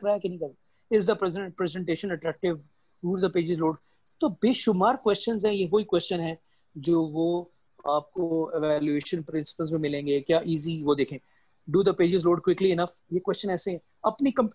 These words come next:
अपनी website को देखें, ये देखें, लिखा हुआ है कि rate competitors and own site। आप अपनी university की website उठाएं और जो आपके competitor हैं, for example, government sector में अगर आप देख लेंगे,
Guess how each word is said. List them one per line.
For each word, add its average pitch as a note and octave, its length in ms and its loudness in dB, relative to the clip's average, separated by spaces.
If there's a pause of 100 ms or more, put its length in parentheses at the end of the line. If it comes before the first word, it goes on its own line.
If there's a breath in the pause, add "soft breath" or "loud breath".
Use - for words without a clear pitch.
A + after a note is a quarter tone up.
अपनी D#4 260 4
website C4+ 420 2
को B3+ 120 -2
देखें, A3+ 240 -2
ये A3 160 -4
देखें, F#3 240 -6
लिखा F3+ 220 -4
हुआ A3+ 140 -4
है A3 160 0
कि - 0 -
rate G3+ 500 2
competitors A3+ 600 -4 (160)
and G3+ 160 -4 (200)
own A#3 560 2
site। C#3 240 0 (640)
आप D#4+ 280 0
अपनी C4+ 320 -2
university G#3 440 -4
की A3+ 100 -6
website G3 360 -2
उठाएं F3 340 -8 (640)
और G#3 180 2
जो G#3 180 2
आपके G3+ 400 2
competitor F3 420 -2
हैं, E3+ 200 0
for E3 140 -4
example, D#3 320 -6
government D#3+ 520 -4
sector D#3+ 340 0
में D3+ 120 -8
अगर D3 220 -4
आप C#3+ 140 -4
देख C#3 240 -2
लेंगे, C#3+ 380 -4